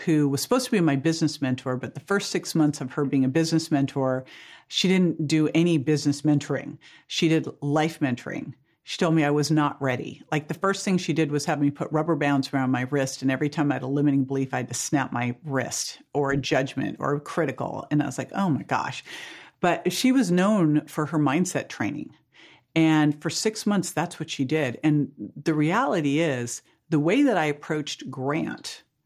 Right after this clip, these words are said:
was because that had become so much a part of me. Even when I wrote the book, they're like, "How did you know how to do this?" I go, "I don't know." And then during one interview, I go, "Oh my gosh, it was Kay Smith." It just became so much of who I was that I forgot about it.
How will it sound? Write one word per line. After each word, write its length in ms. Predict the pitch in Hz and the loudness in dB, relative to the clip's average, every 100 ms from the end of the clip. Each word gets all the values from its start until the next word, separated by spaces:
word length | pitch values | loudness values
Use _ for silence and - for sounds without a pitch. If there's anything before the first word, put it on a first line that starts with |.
| _ _ | _ _
was 260 | 151 156 151 | 0 0 0
because 720 | - - - 214 196 165 143 | -4 -6 -4 0 2 2 0
that 220 | 160 214 | 0 0
had 120 | 233 | -2
become 300 | 226 170 170 | -4 -2 -2
so 180 | 147 - | 0 -2
much 180 | 175 - | -2 -4
a 40 | |
part 240 | 143 156 151 | -4 -4 -2
of 80 | 139 | 2
me. 80 | |
Even 220 | 127 190 247 | 2 4 4
when 120 | 226 | 4
I 60 | |
wrote 240 | 156 160 165 | 2 0 -2
the 60 | |
book, 220 | 135 175 175 | -4 -4 -2
they're 100 | 139 | -2
like, 160 | 131 | -2
"How 120 | - | -2
did 200 | 208 226 | -2 0
you 60 | 226 | 0
know 80 | 208 | 0
how 100 | 190 | 0
to 60 | |
do 180 | 151 196 | -2 0
this?" 200 | 214 - | 0 -2
I 60 | 139 | -2
go, 160 | 135 - | -4 0
"I 160 | 151 233 | 0 2
don't 180 | 262 | 2
know." 320 | 170 226 202 147 | 2 0 -2 0
And 140 | 175 | 2
then 180 | 196 202 - - | 2 0 -6 -6
during 260 | - 311 277 | 0 4 6
one 140 | 240 | 6
interview, 360 | 247 262 254 175 | 4 4 2 0
I 80 | 170 | 0
go, 100 | 175 | 0
"Oh 140 | 208 | 2
my 160 | 226 190 | 2 2
gosh, 260 | 190 190 | -2 -4
it 40 | - | -6
was 140 | 160 | -10
Kay 200 | - 180 | -6 -4
Smith." 500 | 180 - 214 156 - - - - _ | -4 -4 -2 -4 -8 -20 -20 -20 _
It 120 | 196 | -2
just 200 | 196 233 | 2 0
became 260 | - - 208 | 0 0 0
so 220 | - 220 | 0 0
much 220 | 214 208 | 0 0
of 100 | 170 | -8
who 220 | - 208 175 | -2 2 2
I 120 | 165 | 2
was 320 | 180 139 139 | 2 0 -2
that 100 | - | -2
I 60 | 143 | -4
forgot 420 | - 139 202 - | -4 -4 -4 -2
about 360 | - - - | -4 -6 -8
it. 120 | - | -14